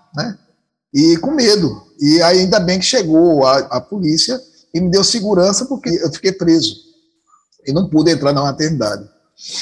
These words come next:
E só completando assim, eles pensam que sou eu o médico que faz o aborto. Não sou eu, há quatorze anos no meu plantão.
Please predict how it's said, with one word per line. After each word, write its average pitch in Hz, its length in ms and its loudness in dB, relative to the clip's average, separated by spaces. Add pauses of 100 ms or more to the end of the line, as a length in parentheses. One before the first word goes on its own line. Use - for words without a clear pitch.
(160)
E 196 500 -2
só 247 200 0
completando 170 580 0
assim, 220 380 -2 (280)
eles 214 240 0
pensam 254 380 -2
que - 100 -6
sou 269 240 0
eu 190 180 4
o 160 40 -2
médico 147 480 0
que 123 140 -6
faz 139 260 -2
o 131 60 0
aborto. 104 420 -4 (560)
Não 269 140 -8
sou 214 220 -2
eu, 196 420 -4
há 175 280 -2
quatorze 185 480 -2
anos 185 140 -4
no 190 100 -4
meu 180 140 0
plantão. 151 500 -8